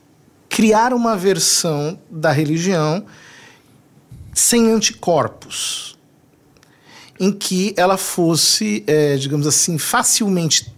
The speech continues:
é, tradutora dos anseios revolucionários. Então, o Rabino Entelman, nesse livro, mostra como que, é, eles criaram a,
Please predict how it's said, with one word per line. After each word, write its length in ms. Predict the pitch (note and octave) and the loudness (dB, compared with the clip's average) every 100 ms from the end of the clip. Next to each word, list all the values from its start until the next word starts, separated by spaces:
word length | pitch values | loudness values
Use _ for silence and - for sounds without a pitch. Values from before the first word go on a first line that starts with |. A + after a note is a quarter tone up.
| - - - - - | -20 -20 -20 -20 -12
é, 80 | C3+ | -12
tradutora 1120 | - G#3 G3+ F#3 - - A#3 A3+ E3 A2+ - - | 0 0 2 -2 -8 2 4 4 2 -4 -8 -8
dos 220 | C#3+ E3 | -2 2
anseios 400 | F#3 - F#3 E3+ | 2 4 2 2
revolucionários. 960 | F3 D#3 F#3 - G#3+ G#3+ C3 A#2+ - - - - - - - - - - - | 0 0 -2 -2 -2 -2 -4 -6 -12 -20 -20 -20 -20 -20 -18 -14 -14 -16 -10
Então, 300 | C#3+ D3 D3+ - | -4 -2 -2 0
o 100 | C#3 | 0
Rabino 400 | D#3 D3+ D#3+ D#3 | 2 2 2 2
Entelman, 380 | E3+ F#3 D#3 D3 | 2 0 0 0
nesse 260 | C3+ - | 0 0
livro, 420 | C3 D#3+ F3 D#3+ - | 0 0 0 -4 -2
mostra 380 | D3 E3 - | 0 2 0
como 440 | - - F3+ G3+ G#3 | -4 -2 2 2 -2
que, 680 | - - F3+ F3 G#3 B3 - | -8 -4 -2 0 0 -2 -2
é, 300 | C#3+ D3+ C#3+ | 0 2 2
eles 340 | D3+ D#3 D#3 | 2 2 0
criaram 1080 | - - - A3 G3+ D#3+ F#3 F#3 C#3 A#2+ B2 - | -2 -6 -2 2 4 4 2 0 -2 -4 -6 -4
a, 400 | C#3 B2+ B2+ | -2 0 0